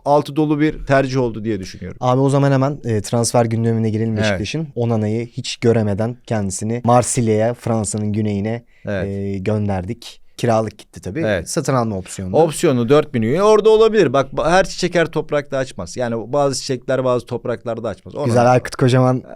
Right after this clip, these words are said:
Speaker 1: Eyvallah.
Speaker 2: <laughs>
Speaker 1: Olmadı. Hoca bugün bizi andı. Çok üzerine örnek verdi.
Speaker 2: <laughs>
Speaker 1: Yani zaten Fransa'da iyi iş çıkardığı için Beşiktaş'a geldi Onana. O olur orada. Yani orada olabilir. Direkt oynayacağı, kendini iyi hissedeceği, motive olacağı bir yer. Dört milyon euro satın alma opsiyonu var. E, bu Beşiktaş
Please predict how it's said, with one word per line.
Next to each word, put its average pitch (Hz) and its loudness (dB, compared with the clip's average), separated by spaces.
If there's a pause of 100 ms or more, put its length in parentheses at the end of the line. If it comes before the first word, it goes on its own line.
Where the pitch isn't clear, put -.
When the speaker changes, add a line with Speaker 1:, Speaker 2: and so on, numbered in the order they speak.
(140)
Speaker 1:
Eyvallah. 151 2
Speaker 2:
<laughs> 165 4
Speaker 1:
Olmadı. 131 2 (120)
Hoca 135 2
bugün 135 -2
bizi 127 0
andı. 113 0
Çok 117 -6
üzerine 110 -2
örnek 113 0
verdi. 98 0
Speaker 2:
<laughs> 180 0 (200)
Speaker 1:
Yani 143 0 (120)
zaten 175 2
Fransa'da 151 0
iyi 151 0
iş - -6
çıkardığı 139 -2
için 113 -8
Beşiktaş'a 95 -10
geldi 90 -8
Onana. 104 -8
O - -4
olur 214 6
orada. 107 2
Yani 120 2
orada 135 2
olabilir. 139 2
Direkt 139 2
oynayacağı, 131 2
kendini 135 0
iyi 131 2
hissedeceği, 107 -2
motive 127 -4
olacağı 117 -2
bir 180 -2
yer. 160 2
Dört 170 2
milyon 170 0
euro 156 4
satın 151 -2
alma 151 2
opsiyonu 151 -2
var. 196 4 (180)
E, 135 -8
bu 131 -8
Beşiktaş 165 0